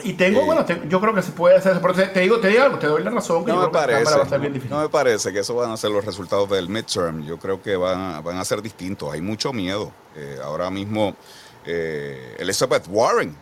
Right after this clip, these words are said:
Speaker 2: estaba advirtiendo que si siguen las
Speaker 1: Ujú,
Speaker 2: cosas
Speaker 1: ujú.
Speaker 2: como van, lo que va a haber es un bloodbath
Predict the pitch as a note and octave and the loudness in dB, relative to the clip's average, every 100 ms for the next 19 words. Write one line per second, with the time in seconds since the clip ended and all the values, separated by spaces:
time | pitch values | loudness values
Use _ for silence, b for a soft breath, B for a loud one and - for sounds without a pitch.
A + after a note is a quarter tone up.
0 | D2 - F2 E2+ G#2 B2 G2 F#2 G#2+ B2 | -18 -10 -2 0 0 -4 -6 -6 -6 -6
1 | D#3 B2+ G#2 - E2 - D#2+ G#2+ A2 B2 | -6 -4 -4 -4 -8 -10 -4 -4 -4 -6
2 | G2 A#2 G#2+ A2+ A2+ F#2+ F2+ G#2 C#3+ E2 | -6 -6 -4 -2 -2 0 -2 -4 -10 -6
3 | F#2+ F2 E2+ F2+ F#2 G#2 G#2 - F2+ D2+ | -4 -2 0 0 0 0 0 -4 -8 -2
4 | A#2+ F3 C#3 F#2 B1+ - | -2 -2 -2 -4 -4 -4